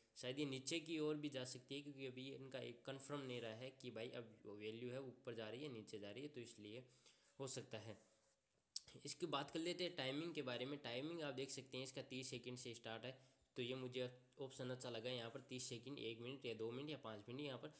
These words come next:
आप देख सकते हैं। चलिए बात कर लेते हैं इसके pro investment की। Investment में आप यहाँ पर कम से कम पचास रुपये का इन्वेस्टमेंट स्टार्ट, start कर सकते हैं। दूसरी बात यहाँ पर आप सौ रुपये, यहाँ पर जितना चाहिए आप इन्वेस्टमेंट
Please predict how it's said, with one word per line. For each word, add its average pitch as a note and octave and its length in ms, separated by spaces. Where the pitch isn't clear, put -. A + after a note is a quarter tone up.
आप E3+ 160
देख E3+ 200
सकते B2+ 300
हैं। A2+ 200
चलिए E3+ 180
बात D3 220
कर D#3+ 100
लेते E3 240
हैं D#3 180
इसके D#3+ 300
pro D#3+ 300
investment D3 640
की। - 80
Investment D3+ 580
में D3 140
आप B2 220
यहाँ A#2 200
पर B2+ 140
कम C3 180
से B2+ 160
कम A#2 220
पचास C3+ 320
रुपये C3 220
का A#2+ 80
इन्वेस्टमेंट B2 640
स्टार्ट, A#2 380
start A#2 320
कर B2+ 140
सकते - 280
हैं। C#3 240
दूसरी C#3 320
बात C3+ 200
यहाँ B2 160
पर C3+ 120
आप B2+ 120
सौ B2+ 180
रुपये, C3 320
यहाँ A#2+ 200
पर C3 160
जितना A#2 320
चाहिए B2+ 240
आप A#2 180
इन्वेस्टमेंट B2 500